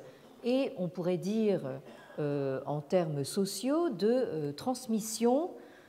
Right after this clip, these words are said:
euh, de génération en génération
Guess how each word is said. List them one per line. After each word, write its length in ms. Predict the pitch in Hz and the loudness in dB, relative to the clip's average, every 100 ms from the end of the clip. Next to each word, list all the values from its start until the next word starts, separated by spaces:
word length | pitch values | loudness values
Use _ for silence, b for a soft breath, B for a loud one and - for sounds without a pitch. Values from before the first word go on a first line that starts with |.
| B 170 | B 0
euh, 320 | 160 151 147 | 4 4 2
de 180 | 139 180 | 2 2
génération 760 | 185 202 175 160 - 190 160 | 4 2 2 0 -2 -2 -2
en 80 | 127 | -2
génération 800 | 143 151 135 139 - 233 262 | -2 -2 -2 -4 -4 -2 -2